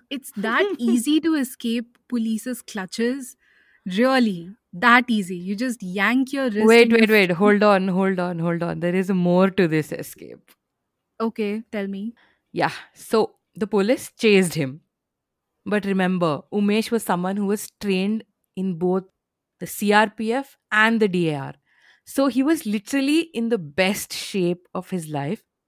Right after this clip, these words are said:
Speaker 2: and he obviously outran his out-of-shape pursuers. You know, right, how policemen in India are, like, usually pot-bellied and full of chai biscuit?
Speaker 1: Yeah.
Speaker 2: Aditi? Correct, right?
Speaker 1: Yeah.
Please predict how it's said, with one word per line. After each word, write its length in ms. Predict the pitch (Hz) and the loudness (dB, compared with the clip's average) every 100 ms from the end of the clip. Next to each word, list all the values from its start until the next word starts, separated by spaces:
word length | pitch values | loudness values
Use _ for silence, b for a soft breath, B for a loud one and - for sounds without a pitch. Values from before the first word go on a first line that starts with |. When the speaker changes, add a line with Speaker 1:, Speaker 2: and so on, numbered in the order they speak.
| _ - | _ -2
Speaker 2:
and 200 | 233 254 | 2 2
he 200 | 247 - _ _ | 0 -4 _ _
obviously 1080 | - 262 262 196 254 330 - 247 226 220 226 - 202 | 6 8 8 2 2 2 0 -4 -2 -2 -6 -6 2
outran 580 | 202 196 202 202 196 190 | 2 2 2 4 2 -2
his 240 | 196 - _ 185 | -8 -10 _ -2
out-of-shape 840 | 180 180 202 196 - - 165 160 _ | 0 0 -4 -6 -8 -4 -4 -6 _
pursuers. 680 | 170 151 - - - - - - _ _ _ _ _ _ _ _ - | -8 -8 -10 -16 -18 -18 -20 -20 _ _ _ _ _ _ _ _ -2
You 140 | 269 | 2
know, 140 | 262 196 | 4 4
right, 320 | 143 175 - | 4 2 0
how 180 | 208 220 | 2 2
policemen 600 | 202 202 202 202 214 202 | 4 2 2 -2 -4 -2
in 160 | 196 190 | -2 -2
India 460 | 170 175 175 214 - _ _ _ | -2 0 0 -2 -6 _ _ _
are, 120 | 196 | 0
like, 260 | 196 170 - _ | 2 -2 -6 _
usually 580 | 185 208 220 175 233 240 | -4 2 2 4 2 0
pot-bellied 720 | 240 190 180 170 185 185 190 | 2 4 4 2 -2 -2 -2
and 120 | 175 | -4
full 280 | 175 - 180 | -8 -6 -2
of 180 | 185 - | -4 -4
chai 220 | 165 151 | -4 -2
biscuit? 500 | 165 180 - 277 320 _ _ _ _ _ _ _ _ - | -4 -8 -4 -6 -6 _ _ _ _ _ _ _ _ -4
Speaker 1:
Yeah. 60 | 214 | -2
Speaker 2:
Aditi? 280 | 240 330 480 - - _ _ _ _ - | 2 0 -2 -6 -20 _ _ _ _ 2
Correct, 360 | 240 220 - | 2 2 0
right? 260 | 180 247 415 | 0 0 0
Speaker 1:
Yeah. 480 | 180 B B B | -6 B B B